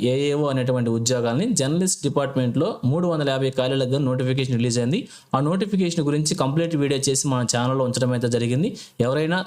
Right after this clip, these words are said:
చూడనటువంటి అభ్యర్థులు అప్లై చేసుకోవాలనుకుంటే ఆ వీడియోని క్లియర్గా చూసి అప్లై చేసుకోండి. అలాగే ఈ నోటిఫికేషన్ సంబంధించి కూడా క్లియర్గా వీడియోలో చూద్దాం. So వీడియోని ఎక్కడ కూడా స్కిప్ చేయకుండా పూర్తిగా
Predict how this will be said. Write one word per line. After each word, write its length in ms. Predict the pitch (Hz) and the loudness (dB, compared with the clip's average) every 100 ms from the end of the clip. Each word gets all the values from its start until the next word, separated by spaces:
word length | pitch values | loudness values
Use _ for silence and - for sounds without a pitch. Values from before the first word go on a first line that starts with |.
| - | -2
చూడనటువంటి 400 | 143 147 143 135 123 | -2 0 0 0 0
అభ్యర్థులు 340 | 131 135 139 | 0 0 0
అప్లై 180 | - 135 135 | 0 0 0
చేసుకోవాలనుకుంటే 520 | - - 120 120 113 123 | 0 0 0 0 0 0
ఆ 20 | |
వీడియోని 240 | 120 123 127 | 0 0 0
క్లియర్గా 240 | 117 117 110 120 | 0 0 0 0
చూసి 240 | 117 160 - - - 113 | 0 -2 -6 -12 -4 -2
అప్లై 180 | 127 123 123 | 0 0 0
చేసుకోండి. 500 | 113 - 117 135 294 - - - | 0 0 0 0 -2 -6 -8 -2
అలాగే 220 | 151 156 190 151 | 0 0 0 0
ఈ 40 | 160 | 0
నోటిఫికేషన్ 520 | 175 175 175 156 147 139 | 0 -2 0 0 0 0
సంబంధించి 360 | 139 131 131 135 | 0 0 0 0
కూడా 120 | 214 - | 0 0
క్లియర్గా 300 | 135 131 151 131 | 0 0 0 0
వీడియోలో 240 | 113 120 113 | 0 0 0
చూద్దాం. 200 | 120 185 - - - - | 0 0 -4 -14 -6 -2
So 120 | 135 | 0
వీడియోని 220 | 156 180 151 | 0 0 0
ఎక్కడ 140 | 180 190 | 0 0
కూడా 120 | 185 - | 0 0
స్కిప్ 200 | 160 160 | 0 0
చేయకుండా 280 | 160 160 156 156 | 0 0 0 0
పూర్తిగా 360 | 147 147 156 | 0 0 0